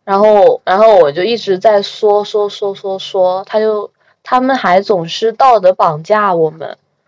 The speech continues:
因为一开始是我去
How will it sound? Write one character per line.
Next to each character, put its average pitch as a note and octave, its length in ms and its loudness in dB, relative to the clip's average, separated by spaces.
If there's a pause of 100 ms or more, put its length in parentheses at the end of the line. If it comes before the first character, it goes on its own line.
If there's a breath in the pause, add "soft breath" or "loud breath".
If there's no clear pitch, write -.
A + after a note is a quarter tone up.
(220)
因 C4 100 0
为 C4 80 4
一 C4 80 2
开 C#4 160 2
始 G#3 220 0
是 G#3 320 2 (240 soft breath)
我 F3+ 280 4
去 G#3 720 0